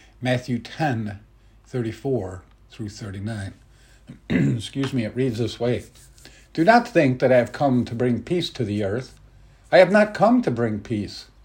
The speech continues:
but a sword. For I have come to set a man against his father, and a daughter against her mother, and a daughter-in-law against her mother-in-law.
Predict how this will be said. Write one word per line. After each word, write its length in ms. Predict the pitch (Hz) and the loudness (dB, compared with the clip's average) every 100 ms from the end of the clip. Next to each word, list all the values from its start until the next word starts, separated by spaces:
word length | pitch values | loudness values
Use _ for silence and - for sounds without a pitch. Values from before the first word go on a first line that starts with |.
| _ _ _ _ - | _ _ _ _ -4
but 120 | 117 | -2
a 60 | |
sword. 580 | 98 - 151 117 87 - - _ _ _ - - - | -2 -2 -2 -2 -6 -16 -20 _ _ _ -20 -20 6
For 100 | 160 | 10
I 100 | 147 | 10
have 160 | 139 - | 8 4
come 320 | 190 165 131 | 6 6 6
to 100 | 139 | 4
set 200 | - 147 | 6 6
a 40 | |
man 360 | 143 160 160 151 | 8 6 8 6
against 320 | 139 143 - | 4 0 0
his 160 | 135 - | -6 2
father, 460 | 151 151 107 - - _ - - | 2 4 -2 -6 -16 _ -20 -2
and 140 | 156 | 2
a 60 | 147 | 2
daughter 520 | 120 151 156 135 120 135 | 6 8 8 6 2 0
against 380 | 127 131 131 | 0 0 0
her 100 | 139 | -2
mother, 480 | 131 135 120 95 82 - - - | 2 2 0 -2 -10 -20 -20 -4
and 140 | 151 | 2
a 60 | 147 | 2
daughter-in-law 1120 | 113 131 143 147 - 131 139 175 151 98 90 - - _ - | 6 8 8 8 2 2 4 4 4 2 -4 -10 -20 _ -10
against 360 | 117 120 113 | -4 -2 -2
her 100 | - | -2
mother-in-law. 640 | 117 123 135 95 98 90 92 | 0 0 0 -2 -4 -8 -10